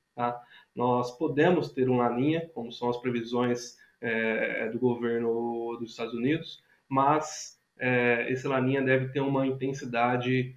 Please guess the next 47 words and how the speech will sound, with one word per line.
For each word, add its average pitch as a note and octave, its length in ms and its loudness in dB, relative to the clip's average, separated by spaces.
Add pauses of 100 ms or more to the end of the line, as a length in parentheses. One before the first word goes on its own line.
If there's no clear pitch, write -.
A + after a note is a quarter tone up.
(140)
menor, B2+ 480 2
o A#2 40 -10
impacto B2+ 340 -4
dele B2 140 0
deve A#2+ 160 -2
ser C3 120 -4
menor B2+ 440 2
este C3 360 -2
ano C3 380 0 (100)
do C3+ 160 -8
que D3 140 -2
no C3+ 180 2
ano C3+ 140 4
anterior. C3 480 2 (340)
Ainda C#3 680 -2
há B2+ 200 -2
uma B2+ 240 4
certa B2 320 -4
discussão - 720 -4 (360)
quando A#2+ 180 -6
se B2+ 120 -18
fala A#2 240 -8
se - 140 -12
nós A#2+ 200 -2
teremos C3 420 2
um, B2+ 60 4
um, A#2+ 600 -4
um B2 80 2
La A#2 200 0
Niña B2 340 0
ou B2+ 140 2
não, C3 260 4
mesmo F3 400 4
pro C3 140 -6
fim C3 160 -4
do A#2 180 -4
ano, C#3+ 300 2 (160)
apesar A#2 380 -6
da A#2 80 -2
proximidade A#2 680 -4
com A2+ 100 -12
novembro, B2 500 -2
com A#2 100 -10
dezembro, B2 600 -4 (400)
mas A#2+ 260 2
se - 100 -10
tivermos, C#3+ 680 2